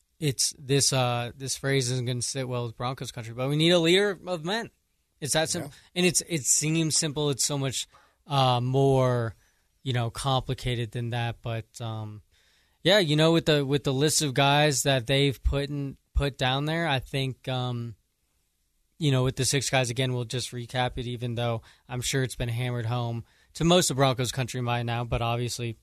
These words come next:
Speaker 1: uh, Ejiro Evero, who I don't think is even, like, I would be shocked if he's anywhere in near Denver next year, just because he's been too close, I think, to what happened here. And I think he really wants to be a head coach.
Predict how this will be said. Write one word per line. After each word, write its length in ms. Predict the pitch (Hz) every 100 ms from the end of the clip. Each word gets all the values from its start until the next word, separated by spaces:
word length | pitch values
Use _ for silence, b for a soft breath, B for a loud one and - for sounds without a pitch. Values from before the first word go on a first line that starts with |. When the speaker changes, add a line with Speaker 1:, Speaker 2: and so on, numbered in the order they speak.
| b b b b _ _
Speaker 1:
uh, 280 | 160 131 127 131 -
Ejiro 400 | 165 139 165 170 170
Evero, 360 | 143 139 139 135
who 120 | 139
I 140 | 135
don't 220 | 135 131 113
think 240 | 127 120
is 140 | 127 120
even, 300 | 123 120 113
like, 400 | 110 107 104 _ _ _ _ _ _ _ _ -
I 160 | 156
would 140 | 208 170
be 140 | 147
shocked 580 | 120 - 147 123 98 - 131
if 160 | 131
he's 480 | 143 135 127 113 - -
anywhere 800 | 165 139 127 123 120 117 113 117 _ _ _ -
in 220 | 151 135
near 260 | 143 135
Denver 500 | 117 127 117 107 95 101
next 300 | 101 104 -
year, 240 | 104 98 107 _ _ _ -
just 160 | 156 139
because 300 | 151 143 123
he's 200 | 139 117
been 220 | 139 135
too 240 | - 165 151
close, 500 | - 139 143 160 -
I 160 | 160
think, 380 | 151 160 160 - _ _ _ -
to 100 | 151
what 180 | 139 131
happened 380 | 127 135 139 120
here. 220 | 127 139
And 80 | 135
I 80 |
think 200 | 127 139
he 100 | 127
really 280 | 117 131 131
wants 240 | 127 131 -
to 100 | 110
be 160 | 123
a 40 | 123
head 220 | 120 117
coach. 420 | 127 143 -